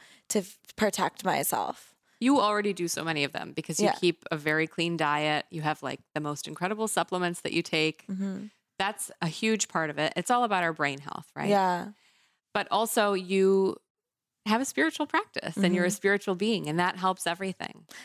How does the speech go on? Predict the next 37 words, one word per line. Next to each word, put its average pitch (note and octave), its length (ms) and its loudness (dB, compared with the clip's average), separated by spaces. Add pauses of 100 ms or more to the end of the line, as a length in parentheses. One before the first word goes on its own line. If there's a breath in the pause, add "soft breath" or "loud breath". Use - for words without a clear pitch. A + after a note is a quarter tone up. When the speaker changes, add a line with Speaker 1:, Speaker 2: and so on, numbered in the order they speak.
(120)
Speaker 1:
I B3 80 2
know. C4 100 4
I A#3 120 4
believe A#3+ 340 2
that C#4+ 140 4
your C4+ 140 4
mind F#3+ 680 2
Speaker 2:
Yeah. G3+ 420 4
Speaker 1:
is - 60 0
just G#3 260 4
so F3 220 6
powerful. G3+ 640 0
So G3 240 4
Speaker 2:
Right. D4+ 140 6
Speaker 1:
obviously F#3 600 2
being E3+ 480 -2 (160)
in F#3+ 180 0
that D#3 280 0
state E3+ 320 2
of D3 140 0
fear C#3+ 560 2
isn't E3+ 240 0
gonna F3 220 0
help. E3 380 0 (120)
Speaker 2:
It's - 240 -8
not. D#3 260 -6
Speaker 1:
But C4+ 160 2
then D#4 160 2
you D4 140 0
think C4 240 0
about A3 420 4
these G#3+ 180 -2
children A#3+ 440 2
that G3 120 4
are F#3+ 100 4
getting F#3 320 0
the F#3 160 -4